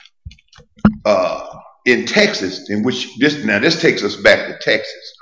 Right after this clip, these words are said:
With her, she was, which happened is that there was a, some young white girl that they, the Comanches captured. They made her part of the tribe.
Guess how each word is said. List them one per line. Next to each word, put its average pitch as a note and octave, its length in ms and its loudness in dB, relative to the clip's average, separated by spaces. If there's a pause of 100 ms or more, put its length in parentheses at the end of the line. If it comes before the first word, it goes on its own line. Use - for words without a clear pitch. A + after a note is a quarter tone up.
(460)
With F#3+ 160 -2
her, D3+ 600 4 (680)
she E3 300 0
was, C3+ 300 -2
which C#3 200 0
happened C#3+ 580 0
is A2 260 0
that G2+ 180 4 (300)
there C3+ 220 8
was A2+ 240 2
a, F#2 300 0 (460)
some D3 500 0 (400)
young C#3 360 4
white C3 280 4
girl G#2+ 280 4
that F#2+ 200 2
they, G#2+ 360 2
the F#2+ 220 -6
Comanches A#2 540 0
captured. G#2+ 400 -2 (640)
They A#2+ 160 4
made C3+ 360 6
her B2 260 6
part B2 240 6
of F#3+ 100 0
the F3+ 80 -2
tribe. G#2+ 400 -4